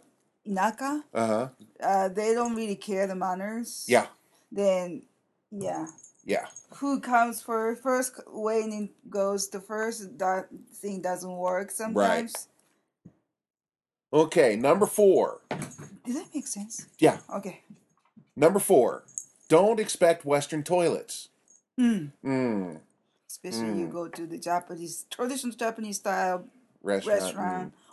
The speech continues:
Speaker 1: or old style house.
Speaker 2: Yeah, if you're in a really old home, and you can tell old homes from new homes here, if you're in a really old home, don't be surprised if you've got a squat toilet.
Speaker 1: Mm.
Speaker 2: Or if they've got, like, some plastic sit-down toilet over the squat toilet
Speaker 1: Mm.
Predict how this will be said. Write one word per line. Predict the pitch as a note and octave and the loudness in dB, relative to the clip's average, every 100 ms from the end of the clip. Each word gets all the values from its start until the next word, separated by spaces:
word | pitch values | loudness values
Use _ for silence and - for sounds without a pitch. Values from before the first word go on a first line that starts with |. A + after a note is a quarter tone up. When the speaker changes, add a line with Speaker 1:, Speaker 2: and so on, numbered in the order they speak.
| - | -2
Speaker 1:
or | G3+ - | -2 0
old | A#3+ A3+ A3+ A3+ F#3 - | 4 4 4 0 -6 -18
style | - - G#3 F#3+ F#3 F3+ F3+ _ _ | -20 -8 0 2 2 0 -4 _ _
house. | - F#3 F3+ F3+ F3+ F3+ - - - | 0 2 4 2 -2 -10 -12 -12 4
Speaker 2:
Yeah, | D3 | 6
if | C#3 C#3 | 6 4
you're | G#3+ B3 | 2 4
in | |
a | G3+ | 4
really | C3 D#3+ E3+ | 4 4 6
old | B2+ A#2+ C3 | 6 6 4
home, | C#3+ C#3+ E3+ G3 A3 _ _ | 2 2 2 -2 -10 _ _
and | B2 C#3 | 0 2
you | F3 | 0
can | E3 | 0
tell | A2+ A2+ F#2+ | 0 2 2
old | F2+ F2 | 2 0
homes | G2 F2+ F2 | -4 -6 -8
from | F2+ | -10
new | F2 F2 | -8 -6
homes | F2+ E2+ D#2+ | -8 -10 -6
here, | F#2 D#2+ - D#2 - - - | -6 -6 -8 -14 -14 -18 -2
if | A#2+ E3+ | 0 2
you're | F#3+ | 2
in | F#3 | 4
a | B2+ | 4
really | B2 B2+ B2+ | 4 6 6
old | A#2 B2 | 4 4
home, | C3 B2+ | 0 0
don't | A2+ B2 B2+ | 2 2 2
be | B2+ | -4
surprised | A2+ A2+ A2 G2 G2 G2 | -4 -4 2 2 2 -2
if | - | -10
you've | F#2 | -4
got | G2+ F2 | -2 -2
a | |
squat | E2+ - F2+ - | -4 -4 -4 -4
toilet. | - E2+ E2 - - B3 | -6 -6 -4 -6 -10 -14
Speaker 1:
Mm. | G3 F3+ E3+ - - | -12 -12 -14 -16 4
Speaker 2:
Or | C#3 D#3 C3+ A#2 | 8 10 10 6
if | A2 G#2+ | 2 2
they've | A#2+ A2 | 2 4
got, | A2+ G2 | 4 4
like, | G#2 | -2
some | - G#2 | -4 -6
plastic | - - A2 A2 - G#2+ | -8 0 2 2 0 -8
sit-down | - A2+ - G2+ F#2 | -4 -6 -2 -4 -4
toilet | F#2+ F#2+ F#2 - | -4 -2 -2 -2
over | G2 F#2+ F#2+ | -2 0 -4
the | E2+ | -6
squat | - G2+ - | -8 -8 -8
toilet | - - - E3 | -10 -10 -10 -12
Speaker 1:
Mm. | F3+ | -16